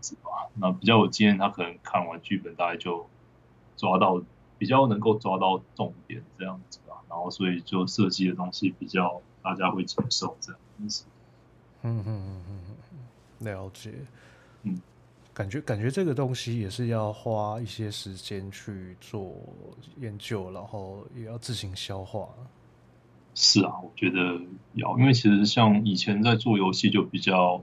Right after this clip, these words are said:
Speaker 1: 没有接触到这一块吧，然后也是后来转全职做那个影视的时候，我才开始有一边在阅读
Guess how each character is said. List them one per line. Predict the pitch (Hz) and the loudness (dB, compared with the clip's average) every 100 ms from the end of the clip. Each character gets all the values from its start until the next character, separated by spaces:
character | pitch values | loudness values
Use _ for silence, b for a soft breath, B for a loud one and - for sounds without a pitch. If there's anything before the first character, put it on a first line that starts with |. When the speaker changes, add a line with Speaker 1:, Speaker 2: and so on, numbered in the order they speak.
| - | -6
Speaker 1:
没 | 98 | 0
有 | 101 92 | 2 2
接 | 90 95 | 0 -2
触 | 90 98 | -2 -2
到 | 90 87 | 0 0
这 | - 85 | -2 -8
一 | - | -8
块 | - - - - | -12 -12 -12 -18
吧， | - 113 - | -14 -14 -10
然 | 92 | -8
后 | 90 101 98 95 - _ _ _ _ _ _ - | -6 -4 -4 -6 -8 _ _ _ _ _ _ 0
也 | 110 | 4
是 | 139 | 8
后 | 156 120 | 8 8
来 | 107 | 6
转 | 107 95 87 92 | 4 0 0 -6
全 | - 104 107 | -6 -2 0
职 | 104 98 | 2 2
做 | 92 127 107 98 | 2 6 6 4
那 | 101 104 | 0 -4
个 | - 95 90 87 | -2 -4 -4 -6
影 | 92 90 | -6 -2
视 | - 117 | 2 4
的 | 92 90 | 4 2
时 | - 92 | -2 0
候， | 92 87 | 2 0
我 | 85 | 0
才 | 87 87 | -2 -2
开 | 95 98 | 0 -2
始 | - 87 82 _ _ _ _ 202 - - _ _ | -2 -8 -14 _ _ _ _ -2 -2 -8 _ _
有 | 98 90 - - - | 2 2 0 -10 -4
一 | 113 - | -4 4
边 | 110 104 | 6 6
在 | 101 110 95 | 8 6 6
阅 | 98 101 | 4 2
读 | 90 90 | 2 -6